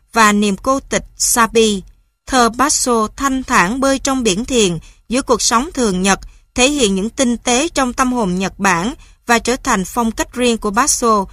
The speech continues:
và được gọi là Sofu. Kokoro trong thơ Basso. Nét nổi bật trong văn hóa Nhật là tình yêu cái đẹp. Ở thơ Basso ta thấy tính bay bổng của thi sĩ.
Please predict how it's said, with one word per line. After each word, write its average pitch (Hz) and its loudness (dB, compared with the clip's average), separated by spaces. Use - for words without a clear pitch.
và 233 2
được 226 0
gọi 180 2
là 185 0
Sofu. 214 0
Kokoro 254 2
trong 247 0
thơ 247 4
Basso. 233 2
Nét 262 0
nổi 214 2
bật 226 0
trong 220 0
văn 220 -2
hóa 233 0
Nhật 262 -2
là 208 -2
tình 202 -2
yêu 254 -2
cái 269 -4
đẹp. 214 0
Ở 233 2
thơ 254 0
Basso 233 0
ta 220 2
thấy 220 -2
tính 269 -2
bay 247 2
bổng 202 -2
của 240 -4
thi 233 -2
sĩ. 208 -2